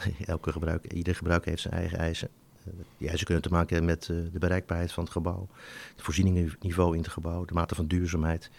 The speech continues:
ehm, de, de, de, de, de, de oppervlakte van de vloeren, hè. Dus dat zijn, er zijn allerlei, eh, eh, criteria die een gebruiker hanteert op, op zoek naar kantoorruimte. Maar ik denk dat men over,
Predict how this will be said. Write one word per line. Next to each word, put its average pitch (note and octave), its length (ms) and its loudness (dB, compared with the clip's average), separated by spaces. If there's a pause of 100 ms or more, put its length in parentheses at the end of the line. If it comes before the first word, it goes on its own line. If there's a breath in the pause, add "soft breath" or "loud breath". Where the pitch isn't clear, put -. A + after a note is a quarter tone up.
(460 loud breath)
ehm, E2 440 -4
de, - 100 -8
de, E2 180 -6
de, D2+ 180 -2
de, E2 220 -4
de, - 200 -10 (440)
de - 80 -10
oppervlakte - 480 0
van E2 80 -2
de D#2+ 80 0
vloeren, E2+ 460 2
hè. F2 120 -2
Dus - 160 -10
dat - 120 -6
zijn, F2+ 200 0
er D#2 60 -4
zijn F#2 120 2
allerlei, G2 380 2 (500 loud breath)
eh, E2+ 400 0
eh, - 60 -4 (260)
criteria F2 600 4
die E2+ 300 -2
een D#2 120 -2
gebruiker D#2+ 400 0
hanteert E2 440 -2 (100)
op, - 160 -18
op - 120 -12
zoek F#2 180 -2
naar E2+ 160 -2
kantoorruimte. E2+ 580 -4 (560 loud breath)
Maar D#2 180 6
ik D#2 100 4
denk D#2 180 2
dat D2+ 120 -2
men C#2+ 120 0
over, C#2 180 -2